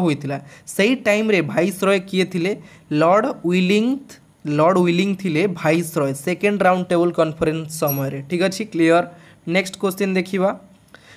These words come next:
କ୍ୱେଶ୍ଚିନ୍ ନମ୍ବର ଇଲେଭେନ୍। The Global Gender Gap Report is published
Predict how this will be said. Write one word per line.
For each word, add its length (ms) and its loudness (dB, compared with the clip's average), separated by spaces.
କ୍ୱେଶ୍ଚିନ୍ 340 -2
ନମ୍ବର 260 2
ଇଲେଭେନ୍। 400 2
The 120 2
Global 520 4
Gender 400 2
Gap 300 4
Report 440 0
is 200 -2
published 600 0